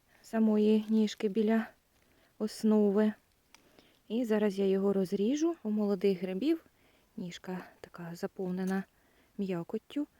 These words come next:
але видно оболоночку темнішого кольору і м'якоть світлішого. А ось старші гриби,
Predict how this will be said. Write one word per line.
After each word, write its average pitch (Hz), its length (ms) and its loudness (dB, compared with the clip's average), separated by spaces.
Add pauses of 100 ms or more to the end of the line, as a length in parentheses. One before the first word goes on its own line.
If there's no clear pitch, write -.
(240)
але 262 180 0
видно 226 340 4
оболоночку 190 760 2
темнішого 294 580 0
кольору 269 460 0
і 285 160 -4
м'якоть 220 500 -2 (400)
світлішого. 185 760 -4 (320)
А 202 80 -6
ось 208 200 0
старші - 640 -4
гриби, 202 420 0